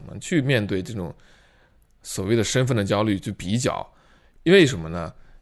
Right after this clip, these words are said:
因为你一比较，你，其实他说，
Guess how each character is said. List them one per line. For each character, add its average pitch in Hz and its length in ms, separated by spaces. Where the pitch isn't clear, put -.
因 147 120
为 170 100
你 143 140
一 175 100
比 123 160
较， 98 220
你， 156 260
其 - 340
实 185 320
他 175 140
说， 170 680